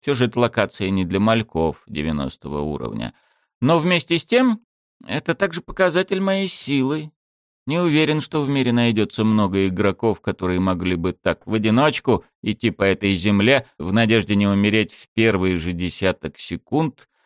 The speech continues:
даже если они будут выше меня по уровню. Я нашёл, как мне показалось, относительно безопасное место для отдыха.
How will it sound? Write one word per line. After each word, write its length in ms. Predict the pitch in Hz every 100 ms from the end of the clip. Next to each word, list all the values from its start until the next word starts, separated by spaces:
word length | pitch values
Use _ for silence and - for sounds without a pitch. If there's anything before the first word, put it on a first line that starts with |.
| _ _ -
даже 280 | 98 90
если 340 | 98 92 - 92
они 240 | 90 90
будут 360 | 92 92 87 -
выше 360 | 85 95 -
меня 320 | 98 87 73 65
по 160 | -
уровню. 580 | 69 64 55 - 60 - _ _ _ _ _ _ _ _ _ _ _ _ -
Я 180 | 156 233
нашёл, 400 | 190 - 220 220
как 260 | 160 -
мне 180 | 120 160
показалось, 840 | - 107 98 92 92 - 185 131 98
относительно 720 | - 95 92 180 - 117 95
безопасное 920 | 82 87 92 - 190 208 - 170 156
место 540 | 101 110 135 123 127
для 380 | - 87 95 127
отдыха. 840 | 101 87 82 80 82 - 87 87